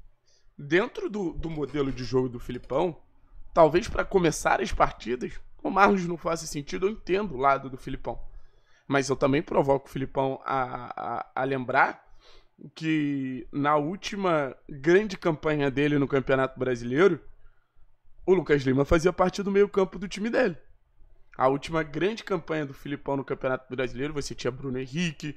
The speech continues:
que é mais voltado ali ao Alex Santana, ao Fernandinho, ao Eric, o jogador mais ou menos dessa característica, você tinha Moisés, você tinha, enfim, é, jogadores que atendiam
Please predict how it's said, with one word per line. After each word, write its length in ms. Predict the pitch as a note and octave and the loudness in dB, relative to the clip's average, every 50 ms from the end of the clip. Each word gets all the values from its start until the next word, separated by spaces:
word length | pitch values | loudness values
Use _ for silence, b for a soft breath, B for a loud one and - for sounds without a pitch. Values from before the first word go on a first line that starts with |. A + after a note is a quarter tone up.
| B B B B B B | B B B B B B
que 80 | - D#3+ | -4 -2
é 60 | C#3+ | -2
mais 220 | C3 C3+ C3+ C3+ C3+ | -2 -2 -6 -6 -6
voltado 320 | C3+ C3 - C3+ C3 C3+ | -6 -6 -2 -2 -2 0
ali 140 | C3+ C3+ C#3 | 0 0 0
ao 80 | C3 | 0
Alex 240 | C3 B2 B2+ B2+ - | 0 0 0 -2 -4
Santana, 480 | - F#3 E3+ E3+ - F3+ E3 D3+ C#3 B2+ | -6 -6 -6 -2 0 2 2 2 2 0
ao 80 | B2+ | -2
Fernandinho, 760 | - - C3+ C#3 D3+ E3 F3+ D3+ D#3+ E3 D#3 D3 C#3+ C3+ B2+ C3+ | -2 -2 -2 0 0 -2 -2 -4 -4 -6 -6 -4 -4 -4 -2 0
ao 140 | D3 D#3+ | 2 4
Eric, 440 | D#3+ D#3 D#3 D3+ C#3+ C#3 - - C3+ | 4 4 4 4 0 -2 -6 -10 -12
o 20 | B2+ | -10
jogador 340 | A#2 C3+ B2+ C#3 C3+ C#3 | -8 -4 -4 -4 -4 -4
mais 280 | C3+ C3+ B2+ B2 B2 B2 | -4 -6 -6 -8 -8 -8
ou 80 | C3+ C3 | -8 -6
menos 200 | C3 C3 B2+ B2+ | -4 -6 -6 -6
dessa 220 | B2 A2+ - B2 | -8 -8 -8 -8
característica, 720 | - C#3 B2+ B2+ - - F#3+ G3 F3+ E3 C#3 - - - C3+ | -4 -4 -4 -4 -4 -4 -2 -2 0 0 -2 -4 -2 -2 0
você 220 | B2+ B2+ - C3 | 0 0 -4 -6
tinha 160 | B2 - C#3 | -4 -2 0
Moisés, 500 | C3 C#3 E3 F#3 E3 D#3+ D#3 D3+ C#3 C3+ B2+ | 4 4 4 4 8 8 8 8 8 4 0
você 220 | C3 B2 - C3+ B2 | -4 -8 -8 -8 -8
tinha, 200 | - D#3 E3 D#3 | 0 2 4 4
enfim, 260 | D3 - D3+ C#3+ B2+ b b b b b b b b b b b b | 4 2 0 -2 -2 b b b b b b b b b b b b
é, 120 | C3 C#3 | 2 2
jogadores 680 | C#3+ C3+ D3+ C#3+ D3 C#3+ C3 D#3+ F3 F3 E3+ E3+ D3+ - | 2 2 2 4 4 2 2 0 -2 -2 -2 -4 -8 -10
que 320 | - - D3+ D3 - - _ | -10 -8 -6 -6 -6 -6 _
atendiam 800 | - C#3+ - - D#3+ D#3 D#3 D3 B2+ C#3 F3+ A3+ B3+ - - - | -6 -6 -6 -6 -6 -6 -6 -6 -6 -6 -6 -4 -4 -6 -6 -8